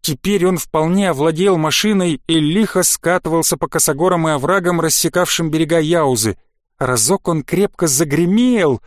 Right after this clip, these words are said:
и вернулся домой с ободранными локтями и расквашенным носом. Тётя Оля целый вечер суетилась вокруг непутёвого племянника, суля заточение и запрет на рискованные поездки, но уже с утра Николка вновь оседлал двухколёсный экипаж.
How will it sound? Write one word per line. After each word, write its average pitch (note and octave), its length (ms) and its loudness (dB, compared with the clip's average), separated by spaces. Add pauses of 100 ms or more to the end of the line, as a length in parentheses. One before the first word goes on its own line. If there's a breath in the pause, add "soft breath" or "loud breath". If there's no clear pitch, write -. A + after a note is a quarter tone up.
(200)
и D3 80 0
вернулся G3 480 2
домой F3+ 280 2
с - 80 0
ободранными F3+ 500 0
локтями F#3 520 0
и F3 60 0
расквашенным F#3+ 580 0
носом. E3 360 0 (460)
Тётя F#3 220 0
Оля G3 240 4
целый F#3+ 360 2
вечер F#3 360 0
суетилась F3 600 0
вокруг E3+ 340 -2
непутёвого E3 560 0
племянника, F#3+ 720 0 (200)
суля F#3 400 2
заточение F#3 760 0
и F#3+ 160 -4
запрет F#3 540 0
на D#3+ 80 0
рискованные D#3+ 600 0
поездки, D#3 600 -2 (360)
но G#3 240 -4
уже D#3 260 -2
с - 100 -2
утра D#3 300 -2
Николка D#3 500 0
вновь C3 380 0
оседлал D3 500 0
двухколёсный C3+ 640 -2
экипаж. - 460 -4